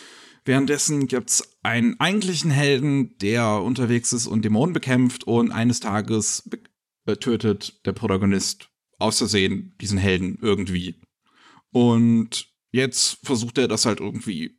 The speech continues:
zu, zu verschweigen und, und, und begräbt diese Leiche. Und wenn er nächstes Tages aufwacht, ist er aber plötzlich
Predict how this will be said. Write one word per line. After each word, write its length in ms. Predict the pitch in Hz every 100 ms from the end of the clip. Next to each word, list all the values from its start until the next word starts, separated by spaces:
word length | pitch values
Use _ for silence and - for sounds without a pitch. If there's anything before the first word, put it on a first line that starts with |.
| _
zu, 640 | - - - 110 95 90 101
zu 240 | - 107
verschweigen 640 | - 104 98 123 247 359 285
und, 380 | 120 107 107 113
und, 320 | 104 95 -
und 260 | 101 98
begräbt 420 | - 113 117 131 135
diese 180 | 113
Leiche. 400 | 110 113 147 240
Und 300 | 214 175 170 - _ _ -
wenn 200 | 127 147
er 100 | 143
nächstes 520 | 131 151 - 147 -
Tages 520 | - 143 143 135 -
aufwacht, 520 | 135 143 135 120 - -
ist 140 | 117
er 80 | 113
aber 180 | 92 101
plötzlich 500 | - 104 107 104